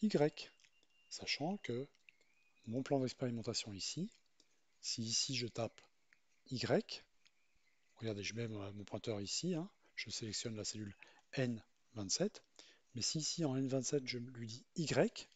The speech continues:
entrée, c'est bien la matrice y qui se trouve ici. Ok ? Donc c'est bien, je fais bien le produit math de x moins un, y, et à ce moment-là,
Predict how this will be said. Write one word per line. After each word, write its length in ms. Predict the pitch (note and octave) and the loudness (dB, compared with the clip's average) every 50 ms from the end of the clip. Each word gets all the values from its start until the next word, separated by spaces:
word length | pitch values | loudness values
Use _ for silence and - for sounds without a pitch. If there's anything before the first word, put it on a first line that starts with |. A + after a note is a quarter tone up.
| - _ _ _ _ _ _ - _ _ _ _ _ _ _ _ _ - - | -20 _ _ _ _ _ _ -20 _ _ _ _ _ _ _ _ _ -8 -4
entrée, 380 | - B2+ - - C3+ E3 A#3 - - _ _ _ - _ _ _ _ - _ _ _ _ _ _ _ _ _ _ _ _ _ - | -4 -4 0 2 4 2 2 2 -4 _ _ _ -20 _ _ _ _ -20 _ _ _ _ _ _ _ _ _ _ _ _ _ -10
c'est 180 | - - A#2+ | -8 -8 -6
bien 140 | G2 B2 C3 | -2 0 2
la 80 | D3+ D3 | 2 2
matrice 420 | C3+ A#2+ - - D#3+ D3+ - - - | 2 0 -2 -2 -4 -4 -4 -4 -4
y 280 | C#3 - C3 C3+ C#3+ | -4 -2 0 0 0
qui 120 | - - B2+ | -2 -2 -4
se 140 | - - | -4 -4
trouve 220 | C3 - - C3 A#2+ | -6 -6 -6 -6 -4
ici. 220 | - - - A2+ - - _ _ _ _ _ _ _ - _ _ - | -4 -4 -6 -8 -12 -18 _ _ _ _ _ _ _ -20 _ _ -20
Ok ? 180 | - - - D3+ G3+ B3 - _ _ _ - _ _ _ _ - - _ _ _ _ _ _ _ _ _ _ _ _ _ _ _ _ _ _ _ _ _ _ _ _ _ _ - | -16 -6 -2 -2 -2 -2 -2 _ _ _ -20 _ _ _ _ -20 -20 _ _ _ _ _ _ _ _ _ _ _ _ _ _ _ _ _ _ _ _ _ _ _ _ _ _ -10
Donc 160 | - A2+ - - | -10 -8 -2 -2
c'est 140 | - A#2+ | 0 0
bien, 360 | A2 G#2 A#2 B2 B2 B2 A#2 - _ _ _ - | 0 0 2 0 0 0 -4 -8 _ _ _ -10
je 120 | - - | -6 -4
fais 140 | - - A2 | -4 -4 -2
bien 160 | G2+ B2+ B2 | -2 0 -2
le 60 | A2+ | -2
produit 520 | - - - - C#3 C3 C3 C#3 C#3+ C#3+ C#3 | -2 -6 2 2 2 2 2 -2 -2 0 2
math 440 | C#3 C#3+ C3+ C3+ - - - - - _ _ _ _ _ _ _ - | 2 4 4 4 2 0 -10 -14 -14 _ _ _ _ _ _ _ -10
de 260 | A2 A2+ A2 A2 G#2+ _ _ _ _ _ _ _ _ _ _ - | -6 -4 -4 -6 -6 _ _ _ _ _ _ _ _ _ _ -6
x 240 | D#3 C3 - - - | -4 -2 -2 -2 0
moins 260 | C#3+ C3+ C3+ A#2+ B2 | 2 2 2 2 2
un, 160 | C3 C3 B2 - _ _ _ _ _ _ _ _ - | 0 -2 -2 -6 _ _ _ _ _ _ _ _ -8
y, 160 | - A2+ G2+ G2+ G#2 C3 G#3 A#3+ - - - - - _ _ _ _ - _ _ _ _ _ _ _ - - | -6 -4 -2 0 0 0 -2 -4 -6 -14 -16 -16 -20 _ _ _ _ -20 _ _ _ _ _ _ _ -2 2
et 60 | F#3+ | 2
à 60 | F#3+ | 2
ce 140 | - - - | 2 0 -2
moment-là, 280 | A#2 G#2+ G#2 B2+ F3 - | -4 -4 -4 -6 -6 -8